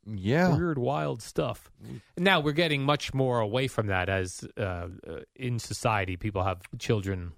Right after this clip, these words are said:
Speaker 2: later.
Speaker 1: Depends on your situation,
Speaker 2: Yeah.
Speaker 1: sure. But there are still many women that are getting married young.
Speaker 2: Yeah.
Speaker 1: You're right.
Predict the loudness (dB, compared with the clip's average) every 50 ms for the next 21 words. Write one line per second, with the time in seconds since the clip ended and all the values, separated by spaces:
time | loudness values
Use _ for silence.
0 | -16 -10 -4 0 2 2 4 6 6 6 6 6 4 4 4 4 2 2 0 0
1 | 2 2 4 4 4 2 0 0 0 0 2 2 2 2 2 0 -2 -4 -4 _
2 | 2 2 4 6 6 6 6 6 4 4 4 4 2 0 0 2 4 4 4 2
3 | 0 -2 -6 -8 -6 -4 -2 0 0 0 0 0 -2 -2 -2 0 2 2 4 4
4 | 2 2 2 2 2 4 2 2 4 4 4 4 4 4 2 0 0 0 0 2
5 | 0 0 -2 -4 -4 -2 0 4 6 6 6 6 6 6 6 6 4 2